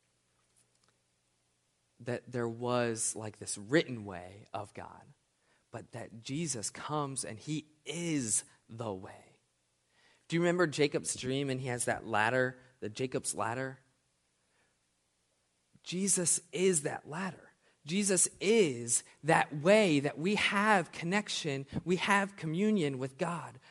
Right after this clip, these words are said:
the Father. And as the angels were ascending and descending this ladder, it's that whole idea of the connection that we have with heaven. The, the whole access point to God is in Jesus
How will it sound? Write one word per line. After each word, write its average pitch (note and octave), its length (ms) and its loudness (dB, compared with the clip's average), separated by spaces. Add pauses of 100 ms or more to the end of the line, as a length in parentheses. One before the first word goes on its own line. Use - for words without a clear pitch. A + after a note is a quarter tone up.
(160)
the C3 60 -10
Father. D#3+ 440 -6 (600)
And D#3+ 120 4
as E3+ 140 6
the F#3 120 0
angels F3+ 340 2
were E3 260 6 (240)
ascending F#3 520 4
and D3+ 100 2
descending E3 500 2
this C3 200 -2
ladder, C#3 420 0 (240)
it's - 180 2
that F#3+ 140 2
whole G3+ 300 6
idea G3 260 6
of D#3 100 2
the D#3 80 2
connection G#3 840 -4 (220)
that D#3 200 4
we F3 140 2
have D#3 260 0
with D#3 120 0
heaven. A#2+ 480 -2
The, C3 180 2 (300)
the C#3 60 -2
whole - 360 10 (120)
access G#3 600 0
point D3 460 -6 (760)
to D3+ 80 -4
God D3 480 0 (1200)
is A#2 140 -8
in B2+ 120 -8
Jesus A#2 600 -10